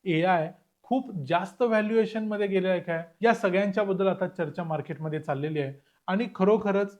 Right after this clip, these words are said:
हा मॅटर आपल्यासाठी देखील सिरियस आहे, कारण याचा परिणाम सगळ्यांच्यावर होऊ शकतो. असं नाही की फक्त एआय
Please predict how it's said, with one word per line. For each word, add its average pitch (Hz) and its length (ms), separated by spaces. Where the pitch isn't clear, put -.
हा 196 160
मॅटर 170 360
आपल्यासाठी 185 640
देखील 175 280
सिरियस 165 440
आहे, 147 140
कारण 170 340
याचा 151 280
परिणाम 170 460
सगळ्यांच्यावर 208 600
होऊ 165 200
शकतो. 139 300
असं 156 280
नाही 214 120
की 196 120
फक्त 196 280
एआय 185 400